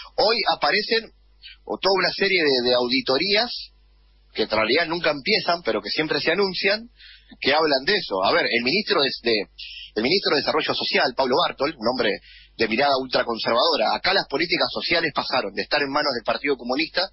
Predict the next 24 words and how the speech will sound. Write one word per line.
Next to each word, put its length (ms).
a 140
un 100
ministro 380
del 100
Opus 260
Dei, 180
¿no? 180
Eh, 640
Pablo 300
Bartol, 440
eh, 1400
anunció 500
en 120
un 80
momento 480
que 140
había 320
realizado 460
una 140
investigación 800
y 120
que 140
había 320
detectado 760